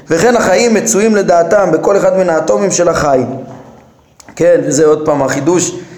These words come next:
שה-, שהחיים זה גם מקרה. כן, וכן החושים, זה ההנחה השמינית. כן, וכן החושים לדעתם,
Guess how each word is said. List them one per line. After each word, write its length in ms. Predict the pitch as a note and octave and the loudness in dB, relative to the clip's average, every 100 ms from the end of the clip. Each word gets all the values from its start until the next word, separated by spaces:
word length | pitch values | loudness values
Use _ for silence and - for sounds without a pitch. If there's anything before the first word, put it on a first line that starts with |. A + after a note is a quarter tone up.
| - | -18
שה-, 580 | - - C#3 C3+ C3 B2+ C3 C3+ - - - | -6 0 2 2 0 -2 -6 -10 -18 -20 -18
שהחיים 800 | - D#3+ C#3 C3+ B2 D#3+ G#3+ G3+ | -4 0 2 0 0 0 2 0
זה 120 | C3 | 0
גם 220 | E3 F3 F3 | 0 0 0
מקרה. 320 | D#3+ E3 D3+ A2 - - - - | 0 0 0 -2 -8 -14 -18 -12
כן, 260 | - E3+ F3+ | -2 2 2
וכן 240 | C#3+ F3 F#3 | 0 0 0
החושים, 680 | E3+ E3+ - A3+ D#3+ C3+ | -2 -2 0 0 0 -2
זה 220 | C#3 E3+ | 0 0
ההנחה 380 | E3 D#3 D#3+ E3 | 0 -2 0 0
השמינית. 540 | D#3 D#3+ E3+ F#3 C3+ - - - - | 0 -2 0 0 -2 -8 -12 -12 -2
כן, 260 | E3 - | 0 2
וכן 160 | - G#3+ | 2 0
החושים 440 | - - - A3+ | 0 0 0 0
לדעתם, 680 | F3 D#3+ D#3+ - F#3 A#3 A#3+ | 0 2 2 2 2 2 -2